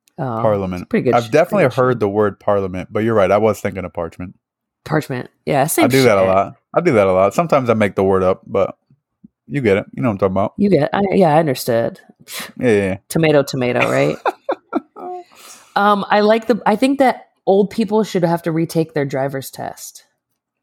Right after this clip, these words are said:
Speaker 2: Yeah, that I definitely agree with, 'cause I was driving home from work the other day and I was behind some lady that was just, couldn't even stay in her lane. It was a
Speaker 1: Mm-mm,
Speaker 2: one-lane
Speaker 1: mm-mm.
Speaker 2: road.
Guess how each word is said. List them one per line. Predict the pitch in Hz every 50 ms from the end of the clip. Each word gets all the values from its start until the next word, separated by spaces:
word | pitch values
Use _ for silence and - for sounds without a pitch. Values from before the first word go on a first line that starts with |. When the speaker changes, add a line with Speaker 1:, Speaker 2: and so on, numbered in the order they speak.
| _ _ _ _ _ - _ _ _ -
Speaker 2:
Yeah, | 135 135 127 117 117 117
that | 117 113 123 127 135 135 120
I | 113
definitely | 120 120 117 113 - 110 104
agree | 98 101 98
with, | 98 98 95
'cause | - 110 104 95 95
I | 80 101
was | 104 101 95
driving | - 110 107 104 104 104
home | 107 104 104 101
from | 101 - 101 101
work | 98 101 104 - -
the | 110 113
other | 113 110 110
day | 110 113 117 113
and | 101 101
I |
was | 98 95
behind | 92 104 101 101 101 101 92
some | 107 98 98
lady | 98 95 95 98 98
that | 95 92 87
was | 92 95 90
just, | 92 87 80 - _
couldn't | - 110 101 98
even | 101 95 95 90
stay | - - - 95 92 92
in | 87 85
her | 85 87 85
lane. | 85 87 90 90 87 82 82 _ _ _ _ _ _ _ _ -
It | -
was | 117 110 104
a | 113
Speaker 1:
Mm-mm, | 110 107 107
Speaker 2:
one-lane | 117 117 117 113 110 107 107 104 104
Speaker 1:
mm-mm. | 90
Speaker 2:
road. | 98 104 98 85 82 82 85